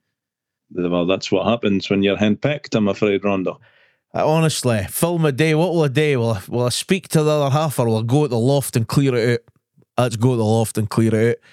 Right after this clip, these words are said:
Speaker 2: out.
Speaker 1: Right to the loft.
Speaker 2: It was, uh, therapeutic. Let's just put it that way.
Speaker 1: How much shite was there?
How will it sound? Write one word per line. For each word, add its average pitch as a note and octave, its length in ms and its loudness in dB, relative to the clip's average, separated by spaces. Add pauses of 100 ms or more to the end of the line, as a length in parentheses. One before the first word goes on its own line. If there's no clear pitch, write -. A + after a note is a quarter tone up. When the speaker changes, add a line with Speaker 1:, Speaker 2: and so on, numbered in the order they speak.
(360)
Speaker 2:
out. G#2+ 60 2
Speaker 1:
Right C3 180 0
to A2 80 0
the G2 80 0
loft. F2 360 -6 (680)
Speaker 2:
It D3+ 160 0
was, E3 240 -2
uh, F#3+ 200 -2 (440)
therapeutic. - 960 -4 (560)
Let's - 180 -8
just - 200 -4
put D3+ 160 2
it B2 60 2
that A#2+ 240 0
way. G#2 200 -4 (800)
Speaker 1:
How A#2+ 120 -2
much B2 160 0
shite A#2 260 -2
was G2 180 0
there? F#2+ 220 -2